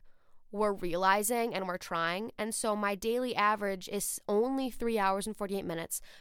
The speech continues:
but that doesn't mean that I actually am on there for three hours and forty-eight minutes. It, some days are higher, some days are lower.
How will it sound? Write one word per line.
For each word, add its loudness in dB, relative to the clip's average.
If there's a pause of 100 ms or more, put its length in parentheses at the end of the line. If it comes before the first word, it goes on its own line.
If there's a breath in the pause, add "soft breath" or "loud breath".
(120)
but -2
that 6
doesn't 2
mean 4
that 2
I 6
actually 2
am 0
on 4
there -2
for 2
three 8
hours 2
and -6
forty-eight -8
minutes. -6 (320 soft breath)
It, 0
some 4
days 4
are 2
higher, 4
some -2
days 0
are -4
lower. -4